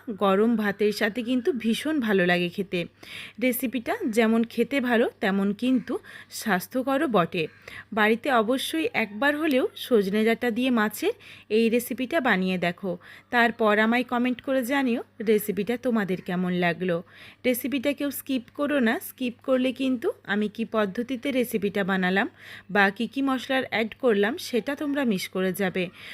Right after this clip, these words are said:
তখন কিন্তু রেসিপিটা খেতে এতটা ভালো হবে না। তাহলে চলো রেসিপিটা দেখে নেওয়া যাক। প্রথমেই আমি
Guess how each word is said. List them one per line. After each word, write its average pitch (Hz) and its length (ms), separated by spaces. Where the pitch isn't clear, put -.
তখন 214 340
কিন্তু 294 300
রেসিপিটা 247 540
খেতে 254 260
এতটা 196 380
ভালো 202 300
হবে 180 260
না। 165 140
তাহলে 240 380
চলো 269 320
রেসিপিটা 220 580
দেখে 226 300
নেওয়া 175 280
যাক। 170 260
প্রথমেই 285 420
আমি 277 200